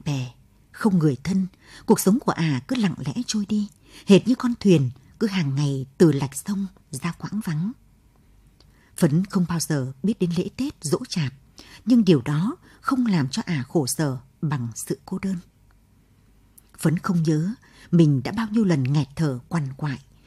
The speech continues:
như chính ả bị đẩy vào giữa những câm lặng đau đớn miên man. Ban đầu, ả dầu mỏ nhổ toẹt, ra vẻ kinh tởm cái cảnh trần tục bản năng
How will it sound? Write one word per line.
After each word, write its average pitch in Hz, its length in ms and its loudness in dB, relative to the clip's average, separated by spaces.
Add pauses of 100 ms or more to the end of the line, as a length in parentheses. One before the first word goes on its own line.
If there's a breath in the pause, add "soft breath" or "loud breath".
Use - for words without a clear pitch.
(120 soft breath)
như 247 180 6
chính 220 240 2
ả 160 280 0
bị 165 100 -4
đẩy 147 300 0
vào 143 120 -4
giữa - 300 -6
những 233 220 -2
câm 226 200 -2
lặng 165 180 -2 (160)
đau 220 240 -6
đớn 180 280 -2
miên 208 260 0
man. 202 240 -4 (1600 soft breath)
Ban 160 180 0
đầu, 131 280 -2 (420 soft breath)
ả 147 240 0
dầu 139 260 4
mỏ 135 440 0
nhổ 160 300 6
toẹt, 175 300 -2 (400 soft breath)
ra 269 200 0
vẻ 175 120 2 (120)
kinh 262 180 0
tởm 143 400 2
cái 135 80 -2
cảnh 151 300 -4
trần 151 240 2
tục 156 200 2 (140)
bản 147 300 2
năng 180 160 0